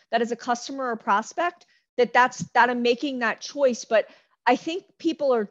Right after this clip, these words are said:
thinking of it twice, where perhaps we wouldn't have thought twice. There's a lot of us sales folks, you know, I did field sales for a long time, that wouldn't have thought twice before jumping in the car, jumping on that airplane. And so now I think really, Alistair, the question is, how do we, like, keep the momentum going?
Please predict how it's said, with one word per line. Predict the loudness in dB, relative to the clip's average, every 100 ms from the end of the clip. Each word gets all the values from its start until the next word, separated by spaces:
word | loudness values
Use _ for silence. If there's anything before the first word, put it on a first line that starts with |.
| -4
thinking | -4 -2 -4
of | -6
it | -10
twice, | -2 -2 -2 -6 -20 _ _
where | -2
perhaps | -2 0 0 0 -2
we | -2
wouldn't | -2 -4 -6
have | -6
thought | -8 -8
twice. | -12 -14 -14 -20 _ _ _ -4
There's | -2
a | 2
lot | 4 4
of | 4
us | 0
sales | 2 0 0
folks, | -2 -2 -4 -20 _
you | -4
know, | -2
I | 0
did | -2 -2
field | -4 -4
sales | -4 -4 -4
for | -4
a |
long | -2 -2 -2
time, | -4 -2
that | -2 -6
wouldn't | -6 -4 -2 -2
have | -2
thought | -2 -2 -4
twice | -2 0 0 -4
before | -14 -12 -10 -8
jumping | -8 -8 -8
in | -10
the | -12
car, | -4 -4 -2
jumping | -6 -6 -6
on | -6 -4
that | -6
airplane. | -4 -6 -6 -10 -14 -14 -20 _ _ _ -12
And | -8
so | -6
now | -4 -4 -4
I | -6
think | -6 -10 -10
really, | -6 0 2
Alistair, | 2 0 -6 -8
the | -8 -8
question | -6 -6 -6
is, | -10 -10 _ _ _
how | 0 2
do |
we, | 2 2
like, | 0 0
keep | -2 -2
the | -4
momentum | -2 -2 -2 -4 -2
going? | 0 -2 -6